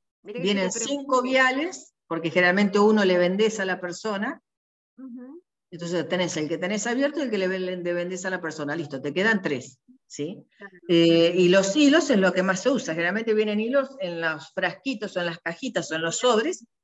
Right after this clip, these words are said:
Speaker 2: vienen hilos de diez, como
Speaker 1: Claro.
Speaker 2: mucho,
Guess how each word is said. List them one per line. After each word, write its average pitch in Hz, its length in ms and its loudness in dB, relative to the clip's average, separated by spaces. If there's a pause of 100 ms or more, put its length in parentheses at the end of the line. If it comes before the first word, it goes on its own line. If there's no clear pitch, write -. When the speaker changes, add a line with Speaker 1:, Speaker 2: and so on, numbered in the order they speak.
(120)
Speaker 2:
vienen 202 260 2
hilos 208 240 2
de 180 140 0
diez, 202 600 -4 (460)
como 151 240 -6
Speaker 1:
Claro. 156 240 0
Speaker 2:
mucho, - 340 -10